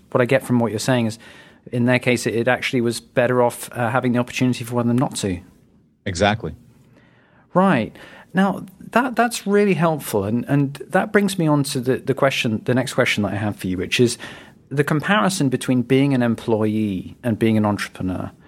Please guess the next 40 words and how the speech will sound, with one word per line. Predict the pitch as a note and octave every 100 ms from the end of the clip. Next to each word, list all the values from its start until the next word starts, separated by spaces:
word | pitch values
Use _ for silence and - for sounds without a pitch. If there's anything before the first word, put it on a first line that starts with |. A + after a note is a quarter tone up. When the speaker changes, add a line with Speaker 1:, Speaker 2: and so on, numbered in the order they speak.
| - - -
Speaker 1:
'Cause | C3
I | D3
come | E3 F#3 F3+ -
at | C#3 -
this | C3+ B2
question | - B2+ - A2+
from | G#2+ A2+ G#2+
an | A2+
entrepreneur's | A#2 A#2 - B2+ D3 C#3+
background. | - F2 - F2+ F2+ F#2+ - - - - -
And | B2+ C3 B2
looking | C3+ D#3+ G3 G3+
at | C3+
taxes, | - A2+ - A2+ A2
and | A#2+
in | B2+
particular | - - - - C3+ A2
income | C#3 C#3+ G#2
tax, | F#2+ G#2 - -
'cause | - G#2+
we |
were | G#2+
just | A2 -
talking | C3+ B2+ G#2+
about | G2 F#2
that | G#2 G2
example | G#2+ A#2 A2
of | G2+
that | G2 -
couple | - F3+ G#2 F#2+
with | F#2+
income | C3 D3 D#3 G2+
tax, | - F#2 - - - - - - _ -
it | C#3+
seems | - F3+ F3+
to | D#3
me | E3 D#3+
that | A2+ B2
there | B2+
is | B2+